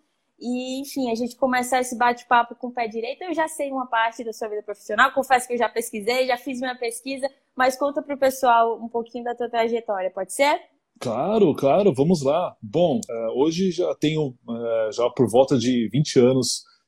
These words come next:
Speaker 2: de experiência com, com cibersegurança, né? Então, tenho o lado, ah, não muito bom e o lado bom, né? Que antes cibersegurança era uma área muito, assim, é, é,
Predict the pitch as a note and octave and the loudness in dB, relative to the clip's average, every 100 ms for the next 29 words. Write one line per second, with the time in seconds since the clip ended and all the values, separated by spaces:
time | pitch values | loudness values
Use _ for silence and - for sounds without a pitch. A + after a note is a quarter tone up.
0 | - - - C3+ A2 C3 A#2+ B2+ A#2+ A#2 | -8 -4 2 2 4 0 -2 -2 -2 0
1 | C3+ C#3+ - B2+ A#2+ A#2+ A#2+ G#2 G2+ B2 | 0 0 0 -2 0 -2 -2 -2 -2 0
2 | D#3 - G#2+ A#2 B2 A2 B2 C3 C#3 A#2+ | 0 -2 -2 0 0 0 2 4 4 2
3 | - _ - D#3+ F3+ F#3 - D3+ D3 C#3 | -2 _ 0 2 4 2 4 4 6 4
4 | C#3+ B2 C#3 C3 A#2+ A2 _ _ _ - | 2 2 4 6 4 2 _ _ _ -4
5 | B2 C3 B2+ C#3+ G#3 F#3 F3+ D3 D#3+ G#3 | -2 0 0 2 4 4 4 2 2 4
6 | A#3+ A#3+ A3 F#3+ G#3 G#3+ F3+ C3+ C#3 A2+ | 4 2 2 2 0 -4 -2 0 0 -4
7 | _ _ G#2 A2 C3+ C3 - C3+ C3 C3 | _ _ -8 -2 0 0 -2 -2 0 2
8 | B2 A#2 C3+ G3+ G#3+ E3 - E3+ E3+ E3 | 0 0 2 2 4 0 0 0 0 -2
9 | A#2+ A2 C#3+ E3+ D#3 D3+ D#3 C#3 A#2 A2+ | -2 0 0 0 -2 -2 -2 -2 -2 0
10 | C3 C3+ A#2 A#2 C#3 D#3+ F3 E3+ D#3 C#3 | 2 2 0 -2 -2 -2 0 0 2 4
11 | A2 - _ _ A#2 A#2 - C3+ B2 G#2+ | 2 -2 _ _ -6 -4 -2 -2 -2 -4
12 | A#2 A2+ G2+ A#2+ G3 F#3+ | -4 -4 -4 -4 -2 -6